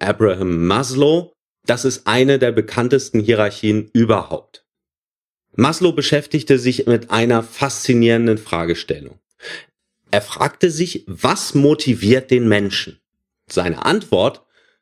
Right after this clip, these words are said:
drückte er, nach Prioritäten sortiert, in Form einer Pyramide aus. Die absoluten Grundbedürfnisse wie Nahrungsmittel, Wasser und Schlaf, die bilden das Fundament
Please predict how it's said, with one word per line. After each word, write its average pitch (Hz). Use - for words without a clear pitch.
drückte 139
er, 113
nach -
Prioritäten 107
sortiert, 123
in 175
Form 127
einer 104
Pyramide 104
aus. -
Die -
absoluten 127
Grundbedürfnisse 110
wie 95
Nahrungsmittel, 120
Wasser 110
und 90
Schlaf, 117
die 147
bilden 156
das 135
Fundament 113